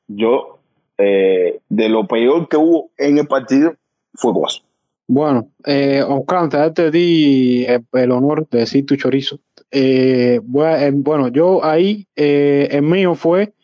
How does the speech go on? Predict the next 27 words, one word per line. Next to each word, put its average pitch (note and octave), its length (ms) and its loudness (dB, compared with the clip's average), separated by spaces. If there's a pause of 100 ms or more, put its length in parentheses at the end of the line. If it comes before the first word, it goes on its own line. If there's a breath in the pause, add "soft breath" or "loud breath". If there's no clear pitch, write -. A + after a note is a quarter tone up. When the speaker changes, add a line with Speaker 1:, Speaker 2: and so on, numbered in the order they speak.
Speaker 2:
yo F3+ 220 0
diría B3 200 2
que G#3+ 60 0
estaba G#3+ 220 -2
entre F3+ 320 0
Cucurella D#3+ 420 2
y E3+ 60 0
Chigüe, C#3 400 0
pero C3+ 400 -2 (340)
pues, C3 180 -2
voy F3 140 2
a G#3+ 60 2
quedarme G#3 260 2
con F3+ 140 0
el D#3+ 60 -2
jugador E3 240 0
que F3+ 80 0
jugó D#3+ 360 0 (380)
todo E3 160 2
el D3 80 0
partido, C3+ 420 0
y B2 180 2
en D3 180 -2
este D#3 160 -4
caso E3 200 -2
fue D3+ 180 -2
Chigüe. B2 400 -2